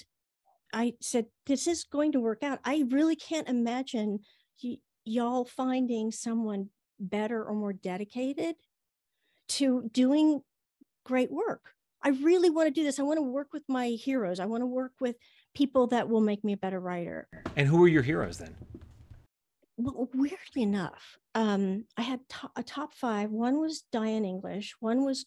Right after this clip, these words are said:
Speaker 1: Chris Lloyd. The, the writer.
Speaker 2: How did you know Chris Lin-, but yeah, I was so surprised. He, from, how would you know, how did you know Chris? Like, how was he, Diane English?
Speaker 1: Yeah, Diane English. Um, Chris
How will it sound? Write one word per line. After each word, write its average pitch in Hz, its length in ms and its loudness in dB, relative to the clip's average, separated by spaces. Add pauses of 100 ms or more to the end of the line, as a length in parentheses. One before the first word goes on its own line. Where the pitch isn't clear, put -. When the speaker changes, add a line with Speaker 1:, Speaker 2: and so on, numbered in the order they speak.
(100)
Speaker 1:
Chris - 360 -4
Lloyd. 180 560 -4 (840)
The, 190 120 0 (140)
the 190 160 -4
writer. 160 520 -2 (140)
Speaker 2:
How - 140 -6
did 160 100 -6
you 127 80 -2
know 123 80 -4
Chris - 280 -10
Lin-, 98 180 -14
but 117 200 -12
yeah, 131 180 -6
I 113 40 -4
was 107 100 -8
so 147 100 -4
surprised. 120 380 -2
He, 120 220 -6 (100)
from, 135 320 -4
how 123 180 0
would 151 140 0
you 139 60 0
know, 131 300 0 (100)
how - 100 -6
did 156 100 0
you 151 60 -2
know 127 120 0
Chris? - 500 -8 (340)
Like, - 100 -10
how 165 100 6
was 180 140 2
he, 156 220 -2 (380)
Diane 190 320 4
English? 170 340 0
Speaker 1:
Yeah, 311 160 2
Diane 349 280 0
English. 403 320 -4
Um, 339 300 4 (340)
Chris - 380 0